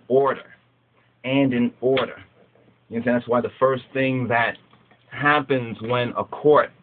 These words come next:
is brought into session is, is that, you know, they, they'll pick up the gavel or whatnot, or somebody will have that type of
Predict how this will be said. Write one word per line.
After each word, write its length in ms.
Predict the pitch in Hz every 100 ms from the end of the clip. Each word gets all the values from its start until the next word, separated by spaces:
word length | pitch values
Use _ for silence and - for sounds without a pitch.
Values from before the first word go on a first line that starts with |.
| _ _ _ _ _
is 140 | 117 92
brought 340 | 87 127 117
into 640 | 123 123 120 - 113 104 90 - -
session 500 | 139 175 170 113 101 - _ _ _
is, 340 | 123 113 120
is 60 | 95
that, 180 | 117 117
you 80 | 131
know, 120 | 120
they, 180 | 120 117
they'll 200 | 110 110
pick 220 | 139 131
up 120 | 117
the 80 | 104
gavel 520 | 92 120 120 110 117
or 60 | 113
whatnot, 420 | 117 120 113 110
or 240 | 101 98 - - -
somebody 260 | 120 120 117
will 120 | 110
have 260 | 117 113
that 180 | 107 95
type 220 | - 104
of 80 | 101